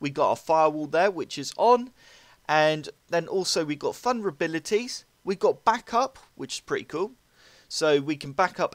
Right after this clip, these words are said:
any files we want onto their server. If we just click onto actions there, we can click onto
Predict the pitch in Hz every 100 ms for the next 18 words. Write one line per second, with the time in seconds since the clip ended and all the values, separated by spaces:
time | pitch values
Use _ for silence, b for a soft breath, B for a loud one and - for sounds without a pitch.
0 | - 240 202 - 185 165 147 143 120 143
1 | 202 - 139 127 - 135 127 - - 147
2 | 143 131 143 208 - _ _ _ - 123
3 | 131 127 - 196 - 127 120 117 143 -
4 | - 127 - 208 214 B B B - 269
5 | - - 208 - 156 160